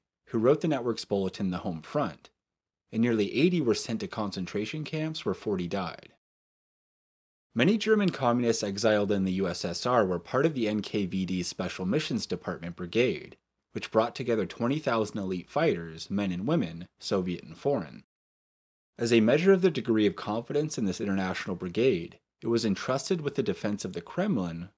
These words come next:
when Hitler's armies arrived at the edge of Moscow. Erich Wollweber was one of the sailors whose mutiny was the spark of the German Revolution of nineteen eighteen. He was the military leader of the communist uprising of May nineteen twenty-three in Bochum,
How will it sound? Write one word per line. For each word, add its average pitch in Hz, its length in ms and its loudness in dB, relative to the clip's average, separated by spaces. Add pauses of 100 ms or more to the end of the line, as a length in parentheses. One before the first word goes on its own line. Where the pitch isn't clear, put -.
(140)
when 107 140 -4
Hitler's 139 340 0
armies 120 320 4
arrived 95 380 0
at - 80 -8
the 90 100 -2
edge 80 140 -6
of 85 100 -10
Moscow. - 640 -6 (1120)
Erich 185 280 6
Wollweber 117 600 4
was 92 200 -4
one 110 120 2
of 151 60 0
the 175 80 2
sailors 117 500 0
whose 101 200 -4
mutiny 101 400 0
was 92 200 -4
the 98 60 -8
spark 113 400 0
of 104 120 -6
the - 80 -2
German 95 300 0
Revolution 90 580 -2
of 87 100 -8
nineteen 87 400 -6
eighteen. - 640 -6 (760)
He - 120 -6
was 117 180 6
the 107 100 2
military 156 520 2
leader 107 320 2
of 92 80 0
the 95 80 -4
communist 98 480 -2
uprising 95 520 0
of 87 80 -2
May 92 200 0
nineteen 90 400 -6
twenty-three 90 720 -4
in 87 120 -4
Bochum, - 480 0